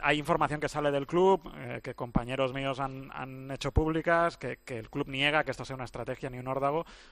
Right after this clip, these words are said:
porque es que, que, que eso no es, no es garantía de nada, ¿eh? El club puede negar todo y, y luego cambiar, pero es que hay cosas que son aceptables para lanzar, eh, pulsos, estrategias, órdagos y paripés,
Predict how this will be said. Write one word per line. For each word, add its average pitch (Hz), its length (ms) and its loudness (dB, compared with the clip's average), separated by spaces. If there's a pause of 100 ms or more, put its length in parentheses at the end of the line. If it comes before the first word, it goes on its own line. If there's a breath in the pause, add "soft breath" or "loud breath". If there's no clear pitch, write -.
(100)
porque 143 200 6
es - 80 -8
que, 139 160 -2 (320)
que, 127 120 -4
que 139 200 0
eso 151 160 4
no 160 140 6
es, 151 100 0
no 156 160 -2
es 156 80 2
garantía 151 320 6
de 143 60 6
nada, 143 260 4
¿eh? 165 40 2
El 139 100 -4
club 147 120 2
puede 135 180 6
negar 131 220 0
todo 160 280 2
y, 123 260 -6 (380 loud breath)
y 143 100 -2
luego 143 240 4
cambiar, 131 400 2
pero 147 140 0
es 131 100 -2
que 156 160 0
hay 175 140 2
cosas 180 320 -2
que - 80 -6
son 165 160 -2
aceptables 143 640 2
para 127 200 -4
lanzar, 127 480 -4 (440 loud breath)
eh, 135 120 -2
pulsos, 160 420 0
estrategias, 139 600 -2
órdagos 139 540 0
y 123 40 -6
paripés, 139 600 0